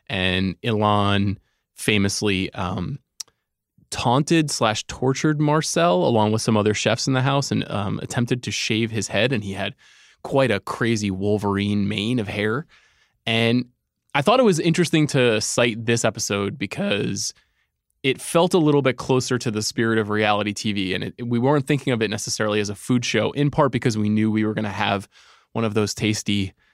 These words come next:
side dishes that you referred to from Danny Chow, who wrote about the best winning meals on Top Chef as a sidebar. So we're, we're able to kind of represent both poles of that show.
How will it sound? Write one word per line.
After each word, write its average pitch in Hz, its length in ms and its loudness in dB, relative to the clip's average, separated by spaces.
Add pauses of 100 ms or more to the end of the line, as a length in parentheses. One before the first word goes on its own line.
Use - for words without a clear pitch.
side 110 320 0
dishes 101 380 2
that 95 100 -2
you 98 140 -2
referred 104 440 -4
to 95 280 0
from 104 180 -2
Danny 107 220 2
Chow, 120 420 2
who 101 380 -4 (240)
wrote 107 180 4
about 98 400 0
the 120 100 -2
best 107 240 -2
winning 110 440 0
meals 117 300 2
on 101 120 -2
Top 98 240 0
Chef - 380 -4
as 101 120 -6
a 101 40 -6
sidebar. - 540 -4 (200)
So 156 140 2
we're, 170 320 2
we're 175 180 2
able 202 160 4
to 151 100 -6
kind 147 140 0
of 131 80 2
represent 120 420 0
both 107 220 -2
poles 92 300 -2
of 90 100 -8
that - 160 -4
show. - 300 -6